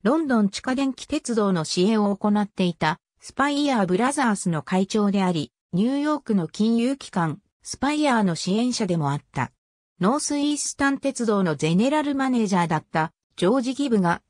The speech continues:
ロンドン地下電気鉄道の社長となった。ベイカーストリートアンドウォータールー鉄道は千九百六年三月十日、グレート、ノーザンピカデリーアンドブロンプトン鉄道は千九百六年十二月十五日、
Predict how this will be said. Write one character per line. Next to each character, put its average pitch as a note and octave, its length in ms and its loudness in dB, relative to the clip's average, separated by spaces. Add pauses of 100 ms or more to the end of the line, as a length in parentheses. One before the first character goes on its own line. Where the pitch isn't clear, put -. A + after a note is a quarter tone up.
(120)
ロ G#3 160 2
ン C#4+ 80 -4
ド A3 100 2
ン G3 120 2
地 - 140 -10
下 B3+ 140 -4
電 C4+ 180 0
気 - 140 -16
鉄 C#4+ 300 -4
道 G3 180 2
の D#3 140 -2
社 D#3 160 -6
長 B3 240 -2
と A#3+ 100 -4
な A3+ 140 0
っ A#3 160 -6
た。 - 180 -6 (540)
ベ G#3+ 160 4
イ C#4 40 -12
カ C#4+ 260 -2
ー - 20 -6
ス - 120 -8
ト D4+ 140 0
リ D4+ 160 0
ー C4 60 -8
ト F#3 120 0
ア F3+ 120 4
ン F#3+ 160 4
ド E3 200 0 (220)
ウ E3+ 60 -6
ォ G3+ 140 2
ー - 20 -2
タ C#4+ 140 -2
ー D4 100 2
ル C#4 60 2
ー C#4 100 0
鉄 C4 300 -4
道 G#3 180 2
は E3 160 2
千 C#4+ 260 -4
九 C#4+ 240 -2
百 G3+ 300 -4
六 D#3+ 240 -2
年 A3 180 2
三 A#3+ 320 0
月 - 300 -4
十 F3 180 0
日、 E3+ 260 -2 (280)
グ F#3 100 4
レ C4 180 4
ー - 40 -2
ト、 F3 240 0 (260)
ノ G#3 220 2
ー - 20 -2
ザ D4+ 160 0
ン D4 100 -2
ピ - 140 -14
カ C4+ 160 -4
デ C#4 80 -2
リ C#4+ 320 -4
ー C#4 80 -4
ア C4 60 -2
ン B3+ 80 -2
ド B3+ 100 0
ブ C4 140 0
ロ A#3 100 2
ン C4+ 80 -4
プ - 140 -20
ト G#3+ 120 -2
ン G3 100 0
鉄 G#3 320 -4
道 F3 200 0
は D3+ 140 0
千 A#3+ 280 0
九 B3 280 -4
百 F#3 320 -4
六 D3+ 260 -4
年 A3 240 2
十 G3+ 240 0
二 C4 160 0
月 A3 320 -2
十 G#3+ 240 0
五 A#3+ 140 2
日、 - 360 -2